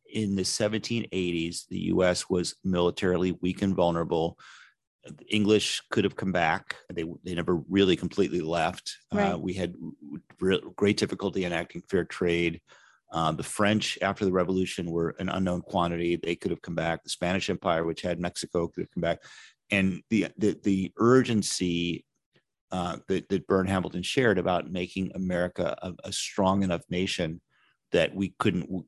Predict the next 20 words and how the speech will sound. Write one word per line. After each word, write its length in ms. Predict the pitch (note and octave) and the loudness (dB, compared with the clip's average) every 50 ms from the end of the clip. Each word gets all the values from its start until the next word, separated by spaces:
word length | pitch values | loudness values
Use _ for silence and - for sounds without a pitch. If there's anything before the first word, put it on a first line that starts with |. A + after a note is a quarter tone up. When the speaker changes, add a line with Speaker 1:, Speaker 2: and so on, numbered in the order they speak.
| _ - | _ -4
Speaker 1:
couldn't 240 | - A#2 G2+ G2 F2+ | 0 2 4 4 4
go, 260 | - G2 F2+ D2+ - _ - - _ _ - | 4 2 2 0 -4 _ -20 -20 _ _ 0
go 100 | - G2 | 0 0
back 480 | E2+ E2 F2 F2 F#2 F#2 F2 - - - | 2 4 4 4 4 4 2 -2 -6 -8
to 100 | - G2 | -6 -4
the, 160 | D#2 E2+ D2+ - _ | -2 -2 -4 -6 _
the 100 | - F2+ | -8 -8
situation 520 | F2 - - - - F#2+ F2 F2 - G2+ F2+ | -6 -6 -6 -2 0 0 0 0 0 -2 -2
we 60 | F2 | 0
were 80 | F2+ F2+ | 0 2
in 140 | F2+ F2 - _ - | 0 -2 -4 _ -2
prior 220 | - G2 F#2 F#2 | 0 2 2 2
to 40 | F#2+ | 2
the 80 | F2 F#2 | 2 0
Revolutionary 500 | F#2 F#2+ F#2 F2 F2 E2+ - - G#2 G#2 | 0 0 0 0 -2 -4 -4 -8 -6 -2
War 300 | G#2+ A#2 A2+ G#2 F#2+ - _ _ _ _ _ - - _ - - - - - _ - | 0 0 0 0 -4 -10 _ _ _ _ _ -20 -20 _ -20 -20 -20 -20 -10 _ 4
was 140 | A2 A2 - | 4 4 4
probably 520 | - - A2+ G#2 A2 A2+ G2+ - G2 G2 | 4 4 6 6 8 6 6 4 2 0
his 160 | G2+ G2+ F#2 | 0 -2 -2
animating 420 | F2+ F2 F2+ F2 F2+ F2 E2+ E2 | -2 -2 -2 -2 -2 -2 -4 -4